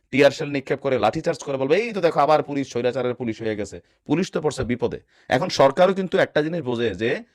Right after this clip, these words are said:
পুলিশের যে ফাংশনটা, এখানে একটা জিনিস লাগে, সেটা কোনটা? মাঝে মাঝে দরকার হইলে তরিবত করা লাগে, মাঝে মাঝে শরবত দেওয়া লাগে।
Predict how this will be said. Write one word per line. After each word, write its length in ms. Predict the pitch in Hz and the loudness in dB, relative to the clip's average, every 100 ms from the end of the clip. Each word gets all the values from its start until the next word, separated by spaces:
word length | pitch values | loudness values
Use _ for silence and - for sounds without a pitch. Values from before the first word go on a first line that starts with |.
| _ _ _ | _ _ _
পুলিশের 460 | 135 156 190 214 208 | 0 0 0 -2 0
যে 140 | 190 | 0
ফাংশনটা, 720 | 185 127 139 - 190 196 104 - _ _ _ _ _ _ | 2 2 2 0 -2 0 -2 -4 _ _ _ _ _ _
এখানে 440 | - 135 170 185 208 - | -6 -2 2 2 0 -6
একটা 200 | 117 139 | -4 -2
জিনিস 280 | 139 147 | -2 -2
লাগে, 320 | 120 127 117 95 | 4 4 4 -2
সেটা 220 | 120 139 | -2 -2
কোনটা? 380 | 156 135 87 - _ _ _ _ _ | -2 -4 -6 -8 _ _ _ _ _
মাঝে 220 | - 113 135 | -4 -2 2
মাঝে 340 | 151 165 202 | 2 2 -2
দরকার 400 | 175 127 - 139 | 4 2 4 4
হইলে 260 | 165 180 - _ _ _ _ | 4 4 2 _ _ _ _
তরিবত 340 | 160 160 147 131 | 4 6 4 2
করা 220 | 113 120 | 2 4
লাগে, 280 | 117 87 78 _ | 4 0 -14 _
মাঝে 180 | 95 98 | -12 -8
মাঝে 160 | 123 135 | -6 -6
শরবত 420 | - 117 120 131 | 0 2 2 0
দেওয়া 260 | 127 131 | 2 2
লাগে। 280 | 117 90 - | 2 0 -8